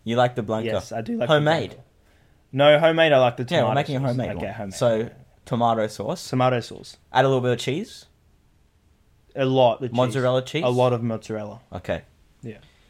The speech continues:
Speaker 1: And then what are you adding on top? Pepperoni?
Speaker 2: Yeah, dude. We
Speaker 1: Adding
Speaker 2: gotta
Speaker 1: some
Speaker 2: get
Speaker 1: pepperoni?
Speaker 2: that pepperoni.
Speaker 1: We're adding some pepperoni, aren't we? Yeah, we're
Speaker 2: Huh?
Speaker 1: adding some pepperoni.
Speaker 2: Pepperoni.
Speaker 1: And you guys listening, you can, you can make your own pizza too, you know?
Speaker 2: Yeah.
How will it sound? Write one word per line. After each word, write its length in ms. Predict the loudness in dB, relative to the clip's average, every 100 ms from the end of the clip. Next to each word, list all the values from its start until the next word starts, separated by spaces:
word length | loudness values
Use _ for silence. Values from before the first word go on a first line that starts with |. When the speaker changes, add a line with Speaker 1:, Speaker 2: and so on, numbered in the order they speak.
| _ -6
Speaker 1:
And 300 | -2 -2 0
then 140 | 0
what 120 | 2
are 40 | 0
you 60 |
adding 200 | 0 0 -2
on 80 |
top? 340 | -2 -2 -2 -2
Pepperoni? 520 | -4 -2 -2 -2 -6 _ _ _ _ _ _ _ _
Speaker 2:
Yeah, 460 | -8 -4 -2 -4 -6
dude. 320 | -4 -4 -2
We 60 | -2
Speaker 1:
Adding 40 |
Speaker 2:
gotta 120 | 0
Speaker 1:
some 40 | 0
Speaker 2:
get 140 | 0
Speaker 1:
pepperoni? 280 | 0 -2 -2 -6
Speaker 2:
that 140 | -8 -6
pepperoni. 160 | -4
Speaker 1:
We're 100 | 6
adding 240 | 6 8 4
some 120 | 2
pepperoni, 480 | 0 0 -2 -2 -6
aren't 120 | -6
we? 220 | -6 -8 _
Yeah, 200 | 0 2
we're 60 | 2
Speaker 2:
Huh? 40 |
Speaker 1:
adding 140 | 0 -4
some 160 | -4
pepperoni. 500 | -4 -2 -4 -4 -6
Speaker 2:
Pepperoni. 540 | -4 -4 -2 -4 -6 -12 _
Speaker 1:
And 180 | -2 0
you 60 | 6
guys 220 | 8 8
listening, 340 | 2 -2 -2
you 100 | -2
can, 280 | -2 -4 -4
you 100 | -6
can 160 | -4 -2
make 180 | -2 -2
your 140 | -2
own 80 | -2
pizza 300 | -4 -4 -8
too, 160 | -6 -8
you 120 | -8
know? 200 | -10 -10 -12
Speaker 2:
Yeah. 80 | -16